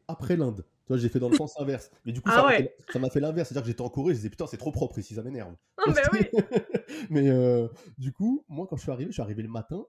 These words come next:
Speaker 1: mais il faisait beau. En fait, ça faisait, tu sais, le ciel un peu qu'ils ont, ils ont un ciel un peu brumeux, ensoleillé, là,
Speaker 2: Mais
Speaker 1: avec,
Speaker 2: oui,
Speaker 1: euh,
Speaker 2: c'est ça, je crois
Speaker 1: coloré
Speaker 2: que c'est la
Speaker 1: tout.
Speaker 2: pollution, hein.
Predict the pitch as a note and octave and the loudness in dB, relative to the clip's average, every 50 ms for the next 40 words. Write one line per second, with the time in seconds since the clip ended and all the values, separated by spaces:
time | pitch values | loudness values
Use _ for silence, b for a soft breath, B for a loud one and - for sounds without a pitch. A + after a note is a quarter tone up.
0 | _ A#2+ A#2+ B2 A2 G#2+ A2+ C3+ C3+ A2+ D3 F3 E3+ - _ _ _ _ _ _ | _ -6 -6 -6 -4 0 0 0 2 4 2 2 2 0 _ _ _ _ _ _
1 | G#2+ G2 - F#3 - - C3 A2 A2 A#2+ - - G#3+ G3 D#3 - - - D#3 D#3+ | -6 -2 -2 -2 -2 -2 -4 -4 -4 -4 -2 -2 0 0 -2 -2 -2 -4 -4 -2
2 | D3+ C3+ A2+ - C#3+ C#3 - - A2+ A2 C#3+ D3+ C3+ A#2 G#2+ F3+ F#3+ F3 - - | -2 -4 -2 -2 -2 -2 -2 -4 -8 -6 -6 -6 -4 -4 -6 -6 -6 -8 -8 -8
3 | - E3+ C#3+ A2 - B2 A#2 A2+ G#2 - B2+ C3 C3 C3+ C3+ C#3 C#3+ C#3 - C3 | -6 -4 -4 -2 -2 -2 0 0 0 0 -2 -4 -2 -2 -2 -2 -2 -4 -4 -8
4 | A#2+ - - B2+ A#2+ B2 A#2+ A#2+ B2 - - B3 C4+ D#4+ D#4+ G4 C#5 A3+ G#3+ - | -10 -6 -4 -4 -2 -2 -2 -2 -2 2 4 4 4 4 2 0 -2 -4 -6 -6
5 | - C4 B3+ - - D4+ F4 C#4+ C#4 C#4 D#4 - C4 A3+ G#3+ G#3 - A3 G3+ G#3 | -8 -10 -6 0 2 4 6 6 6 4 4 6 6 6 6 6 2 0 -2 -2
6 | G#3 G#3 - G#4 G4+ A#3+ G#3 G3+ | -2 -2 -4 -4 -2 -2 -4 -6